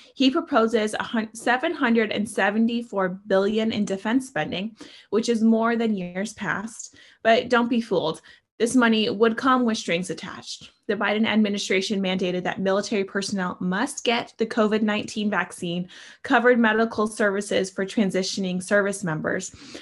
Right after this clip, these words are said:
and forced members to have critical race theory training. In the same vein, Biden is touting his pro-police stance with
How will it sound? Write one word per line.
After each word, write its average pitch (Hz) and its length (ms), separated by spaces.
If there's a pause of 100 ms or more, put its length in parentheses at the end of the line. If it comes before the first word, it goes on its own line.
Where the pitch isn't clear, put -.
(140)
and 214 280 (120)
forced 370 400
members 185 460
to 226 100
have 190 280
critical 233 640
race 185 400 (100)
theory 170 380
training. - 500 (480)
In 220 140
the 226 100
same 269 340
vein, 226 380
Biden 226 380
is 233 160
touting 208 340
his 202 380 (100)
pro-police 233 800
stance 170 420
with 185 280